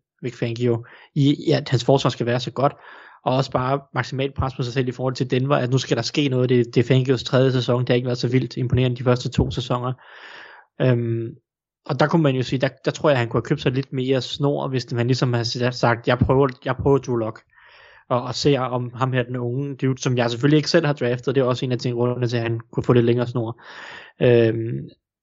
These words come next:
og, og den nye G M heller ikke har draftet, øh, øh, George Patton, der, der kommer fra, øh, fra, fra Vikings. Øhm, de kunne have bort-, de kunne have købt sig lidt længere snor, fordi på en eller anden måde, nu føler jeg jo, at altså, jeg kan jo ikke forstå, hvis Drew Lock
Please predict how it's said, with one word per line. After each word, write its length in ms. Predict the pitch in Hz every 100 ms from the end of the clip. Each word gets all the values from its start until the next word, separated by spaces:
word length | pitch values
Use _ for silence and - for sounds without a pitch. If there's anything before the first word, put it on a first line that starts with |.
| _
og, 120 | 131 123
og 280 | 117 113 113
den 100 | 120
nye 140 | 131
G 320 | 127 135 123
M 40 | 127
heller 180 | 135
ikke 140 | 127 120
har 120 | 120
draftet, 380 | 117 120 123 117
øh, 160 | 120
øh, 540 | 120 151 165 156 123 117
George 240 | 117 110
Patton, 320 | - 120 131
der, 100 | 127
der 100 | 117
kommer 260 | 110 120 117
fra, 460 | 120 120 117 110 123
øh, 120 | 127 -
fra, 140 | - 117 -
fra 200 | 120 117
Vikings. 340 | 120 139 - _ - - - - - _ -
Øhm, 380 | 113 113 127 151 _ _ _ _ _ _ -
de 60 |
kunne 160 | - 151
have 60 |
bort-, 220 | - 135 -
de 80 |
kunne 100 | 143
have 40 | 135
købt 140 | 160
sig 100 | -
lidt 100 | 139
længere 220 | 143 147
snor, 260 | 135 160 151
fordi 180 | 143 143
på 120 | 143
en 40 |
eller 120 | 156 147
anden 120 | 135
måde, 160 | 139
nu 200 | 147 143
føler 320 | 156 165 139 127
jeg 220 | 120 117
jo, 140 | 143 151
at 240 | 127 110 _ _ _ _ _ _ _ _ _ _ _ -
altså, 260 | 135 135 - - _
jeg 180 | 151 143
kan 120 | 165
jo 80 | 143
ikke 140 | 156
forstå, 500 | - 147 - 151 143
hvis 220 | 143 139 -
Drew 200 | - 139
Lock 240 | 139 160